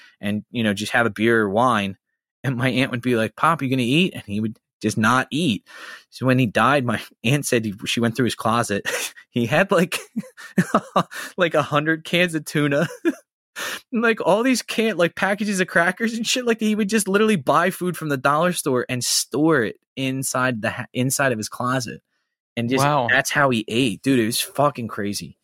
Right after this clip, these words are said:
Speaker 2: He's like a cat.
Speaker 1: Oh, he's like a, he's like a crazy person that lived through the Depression. So he literally just, like, he thinks every day they're gonna come and take you away. So you might as well be stocked up. Like,
Speaker 2: Oh my God.
Speaker 1: dude, it's nuts. That's a nutty way to live.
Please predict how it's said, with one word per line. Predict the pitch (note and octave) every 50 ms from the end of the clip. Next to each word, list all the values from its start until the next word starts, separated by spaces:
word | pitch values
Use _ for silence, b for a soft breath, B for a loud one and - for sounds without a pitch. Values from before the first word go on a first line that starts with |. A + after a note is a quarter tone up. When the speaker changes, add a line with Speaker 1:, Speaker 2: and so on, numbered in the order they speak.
| _ _ -
Speaker 2:
He's | D#3+ D3+ D3+
like | E3+ E3 D#3
a | C#3+
cat. | - - - D#3+ F3 E3 - - _ _ _ _ _ _ _ _ - -
Speaker 1:
Oh, | D#3 D#3+ D#3+ D3 - - D3
he's | - D#3+ F3 E3 E3
like | G3 F#3+ -
a, | G3+ C#3+ - _ -
he's | D3 D3+ F3 E3
like | F3+ F3 F3
a | E3+
crazy | - - - E3 E3+ E3+ G3 G3 G3
person | - E3 C#3+ B2+ - C3+
that | B2+ A#2
lived | B2 C#3 D3 D#3+ D3
through | - F3 D#3+ C#3
the | C3+
Depression. | B2 A#2 - - - C#3+ D#3 - - C#3 A2
So | G2+ - A#2+ G#2+
he | A2 C3 A#2
literally | A2+ B2+ C3 C3+ C3+ C3+ B2
just, | - B2 B2 - - -
like, | A2+ A2 A2
he | - - C#3 B2+
thinks | - C#3+ C3 A#2+ - -
every | - C3 C3 B2+ C3+ C3
day | A2+ C#3 C3+ C3+ B2+ A#2 A2 G#2 B B B B B B B B B B B B _ _ _ -
they're | A#2 A#2
gonna | A2+ C3 A#2+ A#2
come | - - C3+ A#2+ A#2+
and | A2+
take | - - C3+ A#2 -
you | A#2+ A2 G#2+
away. | G#2+ A#2+ B2 A#2 G#2+ G2+ G2 F#2
So | - - A#2
you | G#2+ G2+ G2+
might | G2 G#2 G#2+ G#2+
as | G#2 F2+
well | G#2 G#2 G2+
be | G2 G#2 G2+
stocked | - - - G2+ G2+ - - -
up. | G2 E2+ - - - _ _ _ _ _ _ _ _ _
Like, | - F2+ F#2 F#2 - -
Speaker 2:
Oh | B2 A#2
my | A2+ G#2+ G#2 G#2
God. | - A2 G#2+ G#2+ G#2+ G#2 - _ _
Speaker 1:
dude, | - A2+ G2+
it's | G2 F#2+ - G#2+
nuts. | G#2 F2+ E2 F#2 - -
That's | - C#3+ - F3
a | D3
nutty | C#3+ C#3 C3+ C3 B2+ A#2
way | A2 G#2 F#2+
to | F#2 F2
live. | E2 E2 D#2+ C#2+ - -